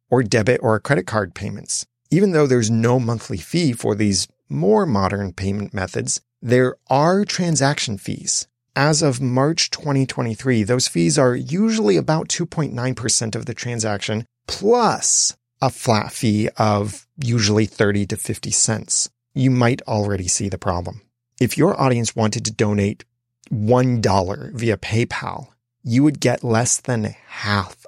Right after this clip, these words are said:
of that after PayPal's two point eight nine percent fee and their forty-nine cent flat fee. Even worse,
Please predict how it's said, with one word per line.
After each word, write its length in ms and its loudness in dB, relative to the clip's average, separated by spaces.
of 240 0
that 340 -2
after 260 0
PayPal's 560 0
two 160 0
point 300 0
eight 180 -2
nine 220 0
percent 460 -2
fee 380 0
and 720 0
their 220 2
forty-nine 600 0
cent 360 -4
flat 440 -4
fee. 400 -10
Even 440 2
worse, 640 0